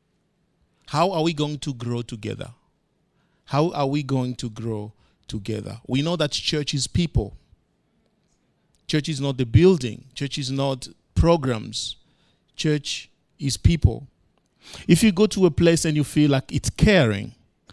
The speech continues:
you feel cared for, it means the people are caring. It's not the place, but the people. My, my wife and I went to a church in, in New Zealand.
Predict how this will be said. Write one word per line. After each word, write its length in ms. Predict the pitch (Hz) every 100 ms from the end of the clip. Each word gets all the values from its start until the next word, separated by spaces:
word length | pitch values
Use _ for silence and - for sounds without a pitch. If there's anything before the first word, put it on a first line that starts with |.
| _
you 100 | 165
feel 180 | - 202
cared 360 | - 233 196
for, 260 | - 117 95 - -
it 200 | - 139
means 340 | 156 156 -
the 180 | - 139
people 800 | - _ - 269 - _ 147 113 _ _
are 120 | - 208
caring. 560 | - 104 90 85 98 - _ _ _ _ _ _ _ _ _ _ _ _ _ _ _ _ _ _ _ _ _ _ _ _ _ _ _ _ _ -
It's 200 | 131 147
not 340 | 151 147 - - -
the 160 | 117
place, 460 | - - 165 107 -
but 200 | 120 107
the 100 | -
people. 520 | 107 - 143 - 95 - - _ _ _
My, 160 | - 151
my 140 | 175
wife 240 | 180 247 240
and 100 | 214
I 80 | 196
went 260 | 170 160
to 140 | - 135
a 40 |
church 420 | - 147 131 123
in, 280 | 131 127 127
in 300 | - 123 120
New 160 | 120 120
Zealand. 500 | 123 151 104 107